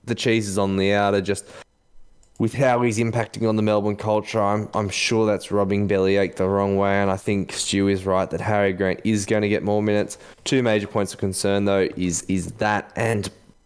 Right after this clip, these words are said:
he did have a crap year with injury last year. I don't think he's gonna repeat it, but it's certainly something to raise and to flag. Uh, and then the other headache is, um,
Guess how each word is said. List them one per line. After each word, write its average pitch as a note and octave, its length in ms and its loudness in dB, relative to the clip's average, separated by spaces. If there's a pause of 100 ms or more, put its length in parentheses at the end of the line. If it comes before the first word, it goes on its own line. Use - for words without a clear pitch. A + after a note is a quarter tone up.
he A2+ 200 -2
did A2 300 0
have G#2+ 180 2
a G#2 100 0
crap - 800 -4
year G#2+ 160 2
with G2 120 2
injury G2+ 380 0
last G2+ 420 0
year. G2+ 220 2 (460)
I A#2+ 120 0 (160)
don't C#3 280 0
think C#3+ 180 -6
he's C#3 180 -2
gonna C3 220 2
repeat B2+ 440 0
it, B2+ 140 0
but G2 100 0
it's - 120 -4
certainly A2 320 0
something G2+ 300 -4
to G2+ 120 -2
raise G2 520 2
and F2+ 100 -2
to F2+ 80 -2
flag. A2 520 0 (440)
Uh, F#2+ 300 0
and G#2+ 200 2
then G#2 100 2
the G2+ 100 4
other G2 220 2
headache F#2+ 540 0
is, F2+ 280 0
um, F2+ 420 0